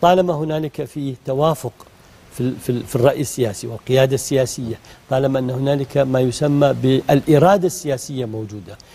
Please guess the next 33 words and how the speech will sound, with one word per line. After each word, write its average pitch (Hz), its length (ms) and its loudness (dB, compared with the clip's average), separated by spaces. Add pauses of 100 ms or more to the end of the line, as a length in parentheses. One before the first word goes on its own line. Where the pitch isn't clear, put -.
(160)
فيتوف-، 151 360 0
يعني 139 320 2
راح 127 160 0
يتم 147 300 0
التغلب 143 500 2
على 131 140 2
هذه، 139 160 0
مثل 208 240 2
ما 175 160 4
تغلبنا 151 540 2 (280)
على 139 180 2
كثير 202 440 2
من 165 60 2
القضايا 139 380 4
الاقتصادية 135 760 0
وأوجدنا 123 460 0
سوق 120 240 -6
خليجي 120 420 0
مشترك 156 520 4 (500)
وتعرفة 135 580 2
جمركية 120 640 -6
جيدة 151 600 0
وأوجدنا 127 580 0
المنافذ 123 480 0 (100)
برية 123 440 4
م-، 120 180 2 (340)
يعني 123 240 4
متميزة 147 800 4
والتنقل 139 640 2
بالهوية 127 640 0
بين 127 220 -2
الدول 123 280 0
الخليجية، 127 680 2